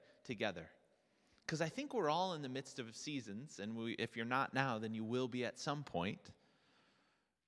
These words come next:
where peace feels like it is sorely lacking. And we need a little bit of peace.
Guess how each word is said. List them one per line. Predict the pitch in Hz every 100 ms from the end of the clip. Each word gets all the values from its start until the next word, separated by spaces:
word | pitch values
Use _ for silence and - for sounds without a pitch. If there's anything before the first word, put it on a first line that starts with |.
| -
where | 131 131
peace | - 233 - -
feels | 165 151 139
like | 131 131
it | 131
is | 117
sorely | - - 160 165 160 147 143 131 127 - -
lacking. | - 117 113 113 - 85 - - - _ _ _ _ _ _ _ - _ -
And | 127
we | 143 143
need | 185 208 147 117
a | 117
little | 120 151 160
bit | 143 143 -
of | 120 - -
peace. | - 127 92 - - -